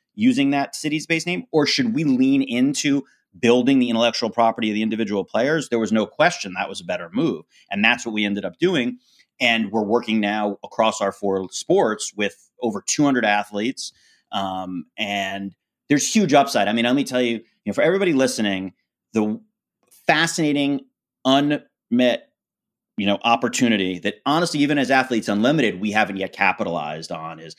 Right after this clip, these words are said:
there's so much talk about N I L at the college level. When you see who, what those deals are getting done,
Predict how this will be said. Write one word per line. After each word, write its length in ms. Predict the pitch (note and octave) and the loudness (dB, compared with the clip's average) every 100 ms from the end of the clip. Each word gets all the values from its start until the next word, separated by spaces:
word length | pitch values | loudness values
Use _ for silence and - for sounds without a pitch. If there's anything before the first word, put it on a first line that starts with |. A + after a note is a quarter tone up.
| - _ - | -20 _ 2
there's 240 | A#2+ - | 2 2
so 160 | - C3+ | 0 2
much 220 | E3+ - | 0 2
talk 240 | C#3+ C#3 | 4 4
about 160 | B2 A#2 | 4 2
N 120 | A#2 A#2+ | 2 0
I 160 | B2 | 2
L 280 | A2+ G#2 G2 | 2 2 0
at 80 | F#2+ | -2
the 60 | F#2 | -10
college 400 | F#2 F#2 G#2+ G2 | -4 -2 -2 -4
level. 260 | F2 F2+ | -6 -6
When 120 | E2+ | -4
you 100 | G#2+ | -2
see 340 | A#2+ - B2+ D3+ | -2 -4 0 0
who, 240 | C#3 D3+ A#2 | 0 -2 0
what 180 | A#2 A#2 A2+ | 0 0 -2
those 160 | B2+ | -2
deals 240 | A#2+ B2 B2 | 2 0 2
are 60 | |
getting 240 | B2+ C3+ B2 | 0 0 0
done, 300 | G#2 G#2 | 0 -2